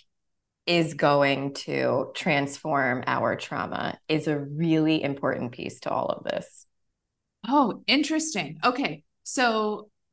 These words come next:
Speaker 2: yes, I would love for you to share an example of this. Um, yeah. An,
Speaker 1: Okay.
Speaker 2: an example would be great, 'cause I think this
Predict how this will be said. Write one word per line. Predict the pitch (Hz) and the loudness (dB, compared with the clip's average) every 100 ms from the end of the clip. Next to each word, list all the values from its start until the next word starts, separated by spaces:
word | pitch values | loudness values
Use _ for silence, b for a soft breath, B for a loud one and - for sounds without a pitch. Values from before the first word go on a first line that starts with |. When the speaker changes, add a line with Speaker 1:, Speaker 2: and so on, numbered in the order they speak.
| _ _ | _ _
Speaker 2:
yes, | 214 196 - - | -2 0 0 -4
I | 175 | -4
would | 185 190 | -4 -4
love | 180 190 220 226 | -2 0 0 -2
for | 208 | 0
you | 185 | 0
to | |
share | 185 - 170 | -2 -4 -2
an | 170 | -2
example | 160 160 151 156 156 | -4 -4 -6 -4 -8
of | 156 | -4
this. | 151 175 - - - _ _ | -4 -2 -4 -8 -10 _ _
Um, | 185 185 175 160 151 135 - - _ _ _ _ _ _ _ | -2 0 0 -2 -4 -8 -12 -18 _ _ _ _ _ _ _
yeah. | 151 165 - - _ _ _ _ _ | 0 0 0 -8 _ _ _ _ _
An, | 151 | -8
Speaker 1:
Okay. | 113 143 | -2 0
Speaker 2:
an | 190 | 2
example | 190 196 214 220 214 | 2 4 4 2 0
would | 190 | 0
be | 190 | -2
great, | 175 180 156 - - | 0 2 2 0 -6
'cause | 180 | -4
I | 175 180 | -2 -2
think | 190 185 | -4 -4
this | 180 180 | -4 -4